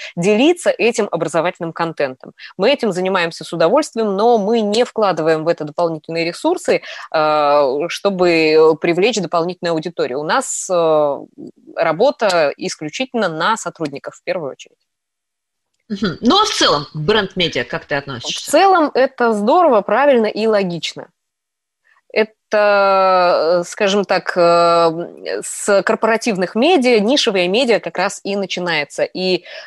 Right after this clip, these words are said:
Speaker 1: э, дальше уже в зависимости от того, какие цели перед собой ставит,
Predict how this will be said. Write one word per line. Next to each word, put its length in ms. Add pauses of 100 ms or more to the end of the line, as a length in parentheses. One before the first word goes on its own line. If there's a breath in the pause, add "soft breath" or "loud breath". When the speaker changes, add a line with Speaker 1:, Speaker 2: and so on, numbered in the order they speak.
Speaker 1:
э, 500
дальше 400
уже 180
в 60
зависимости 560
от 140
того, 420
какие 320
цели 420
перед 240
собой 380
ставит, 400